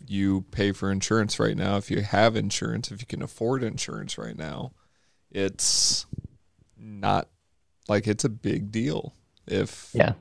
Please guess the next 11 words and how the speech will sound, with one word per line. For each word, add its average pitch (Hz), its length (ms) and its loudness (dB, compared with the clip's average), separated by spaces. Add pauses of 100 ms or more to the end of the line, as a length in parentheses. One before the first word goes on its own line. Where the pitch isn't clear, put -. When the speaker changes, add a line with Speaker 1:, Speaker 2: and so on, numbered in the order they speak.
(120)
Speaker 1:
it 98 160 -2
comes - 300 -4
with - 180 -4
your - 80 -4
job. 113 360 -2 (580)
Or 101 560 8
just - 260 4
the 101 100 -2
fact 98 300 2
that, 98 140 4
like, 95 320 2